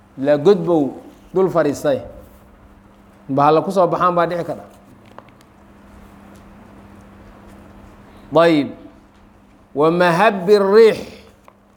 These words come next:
dabaysha, makaanu dhabashadeeda. Iyadana meeshaas dabayshu ay ka soo dhacayso,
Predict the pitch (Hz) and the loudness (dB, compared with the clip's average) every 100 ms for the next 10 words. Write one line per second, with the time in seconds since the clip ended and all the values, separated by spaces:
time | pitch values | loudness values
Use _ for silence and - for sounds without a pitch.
0 | _ _ _ _ _ _ 131 156 170 214 | _ _ _ _ _ _ 0 2 4 2
1 | 208 - 156 - 147 - 156 160 165 165 | 2 -4 -8 -10 -14 -6 -4 -2 0 0
2 | 160 - 208 165 131 - - - _ _ | 0 0 2 2 0 -6 -16 -20 _ _
3 | _ _ _ _ _ _ _ _ _ - | _ _ _ _ _ _ _ _ _ -20
4 | - - - - 143 180 190 165 143 117 | -20 -20 -16 -2 2 4 4 2 -2 -6
5 | - - - _ _ _ _ _ _ _ | -14 -20 -20 _ _ _ _ _ _ _
6 | _ _ _ - - - - - - - | _ _ _ -20 -20 -20 -20 -20 -20 -20
7 | - - - - - - - - - - | -20 -20 -20 -20 -20 -20 -20 -20 -20 -20
8 | - - - - - - - - - - | -20 -20 -20 -20 -20 -20 -20 -20 -20 -20
9 | - - - - - - 160 165 185 180 | -20 -20 -20 -20 -20 -10 -2 0 0 0
10 | 156 151 135 147 165 175 180 185 180 180 | 0 0 -2 -2 0 -2 -4 -6 -6 -2
11 | 156 156 139 135 | -2 0 -2 -6